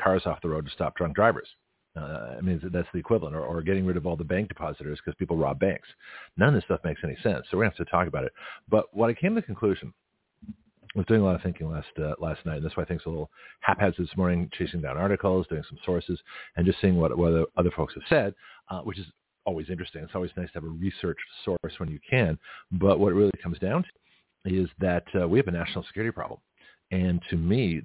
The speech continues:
the national security problem is the lack of people carrying guns. Now, plenty of people own guns. There's, there's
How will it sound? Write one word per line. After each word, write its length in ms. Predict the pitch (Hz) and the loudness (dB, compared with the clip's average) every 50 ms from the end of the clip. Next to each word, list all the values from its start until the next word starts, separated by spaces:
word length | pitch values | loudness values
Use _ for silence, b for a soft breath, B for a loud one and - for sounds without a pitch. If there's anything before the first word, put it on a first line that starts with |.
| 82 | -4
the 120 | 90 87 87 | -2 0 2
national 440 | 92 90 92 95 - - 90 82 | 2 2 2 0 0 -2 -4 -4
security 420 | - - 85 - - 101 92 82 76 | -4 -6 -8 0 0 2 2 0 -4
problem 640 | - - - 101 104 120 120 101 87 78 76 78 B B B B B B - | -6 -2 0 2 4 4 4 4 2 -2 -2 -6 B B B B B B -2
is 300 | - 101 107 110 113 107 - - | 2 4 6 6 6 6 4 2
the 60 | 90 | -2
lack 260 | 80 80 82 85 - | -2 0 -2 -2 -4
of 80 | 85 - | -6 -6
people 200 | 98 85 92 90 - _ | -4 -4 -4 -4 -6 _
carrying 300 | - 87 80 73 76 82 | -8 -6 -4 -4 -2 0
guns. 260 | 107 127 113 123 - - - | 2 2 2 0 -2 -8 -2
Now, 100 | - 104 | -2 -2
plenty 240 | - - 175 180 170 | 2 2 4 4 4
of 60 | - | 2
people 180 | 151 104 98 | 2 2 2
own 140 | 107 165 214 | 2 2 0
guns. 240 | 180 - - - - - | -2 -4 -8 -10 -10 -6
There's, 160 | 95 95 85 - | -6 -6 -4 -2
there's 200 | 92 92 90 | -4 -4 -4